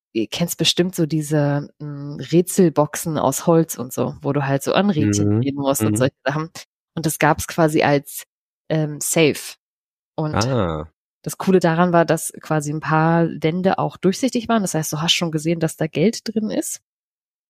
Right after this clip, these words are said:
Speaker 2: Das heißt, die Motivation, das Ding zu lösen, war hoch.
Speaker 1: Die Motivation, das Ding zu lösen, war hoch. Und, ähm, ja, er hat da wirklich sehr lange dran gesessen, auch mit seinem Kumpel. Und ich glaube, das hat den schon auch ein bisschen,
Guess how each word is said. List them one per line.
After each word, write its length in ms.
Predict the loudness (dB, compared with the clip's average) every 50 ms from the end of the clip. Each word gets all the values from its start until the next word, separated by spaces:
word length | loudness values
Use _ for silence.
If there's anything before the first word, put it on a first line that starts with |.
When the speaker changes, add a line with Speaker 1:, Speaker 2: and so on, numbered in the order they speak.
| _ -6
Speaker 2:
Das 160 | -4 -4 -2
heißt, 180 | -2 -4 -4
die 60 | -2 -2
Motivation, 720 | -2 0 0 0 -2 -2 -4 -2 0 2 2 2 4 2
das 160 | 2 0 0
Ding 180 | 0 -2 -2 0
zu 100 | 0 0
lösen, 280 | 2 2 2 2 2
war 200 | 2 2 2 2
hoch. 380 | 2 2 2 0 -2 -6 -14 -20 _ _ _ _ _ _
Speaker 1:
Die 60 | -2 2
Motivation, 580 | 2 2 2 4 2 2 0 0 -2 -4 -4
das 140 | -4 -4 -4
Ding 180 | -4 -4 -4 -2
zu 140 | 0 2
lösen, 320 | 4 4 4 4 2 2 0
war 160 | 0 0 0
hoch. 240 | 0 -2 -2 -4 -8 -14 _ _ _ _ _ _ _
Und, 320 | 0 0 0 0 0 0
ähm, 300 | 0 2 2 2 2 2
ja, 120 | 2 2 2 0
er 120 | -2 -2
hat 160 | -2 0 0
da 100 | 0 0 0
wirklich 380 | -2 -2 -2 -2 -2 -2 -4 -4
sehr 280 | -4 0 2 2 4 4
lange 240 | 4 4 2 0 -2
dran 240 | -2 -4 -4 -4
gesessen, 440 | -6 -4 -2 -2 -2 -2 -4 -6 -2 0
auch 120 | 0 0
mit 120 | 0 -2 -2
seinem 200 | -2 -2 -2 -2
Kumpel. 300 | -2 -4 0 2 2 2
Und 100 | 2 0
ich 80 | -4 -2
glaube, 260 | 2 2 4 4 4
das 220 | 2 0 0 0
hat 240 | 0 0 0 -2 -2 -2
den 160 | -2 -2 -2
schon 260 | -4 -4 -4 -4 -4
auch 140 | -4 -6 -6
ein 80 | -4
bisschen, 420 | -6 -6 -2 0 -2 -2 -2 -4